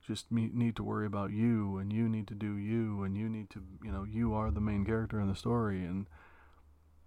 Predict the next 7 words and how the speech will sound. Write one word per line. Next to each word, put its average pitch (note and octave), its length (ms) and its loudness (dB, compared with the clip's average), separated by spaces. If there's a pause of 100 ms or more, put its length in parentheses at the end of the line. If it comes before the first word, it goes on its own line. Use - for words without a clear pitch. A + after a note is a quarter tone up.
(220)
I A2+ 100 -2
get G#2+ 240 0
it. - 240 -6 (600)
What G2+ 240 0
they're G#2+ 100 -4
saying A2 420 -2
isn't G#2 360 -4